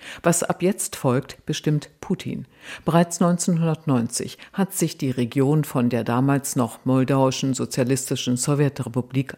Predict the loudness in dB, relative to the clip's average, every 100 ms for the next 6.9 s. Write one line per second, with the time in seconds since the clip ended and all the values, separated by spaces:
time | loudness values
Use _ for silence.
0 | -4 -4 -4 -6 -6 -10 -8 -8 -8 -12
1 | -18 -18 2 6 6 2 0 2 0 -2
2 | 0 0 0 -4 -4 -2 0 0 2 2
3 | 2 2 4 4 2 -2 2 0 0 -6
4 | -18 0 4 4 2 -2 0 0 2 0
5 | -2 -4 -4 -2 -4 -4 -4 -2 -4 -2
6 | -2 -2 -2 -2 0 -2 -2 -2 -4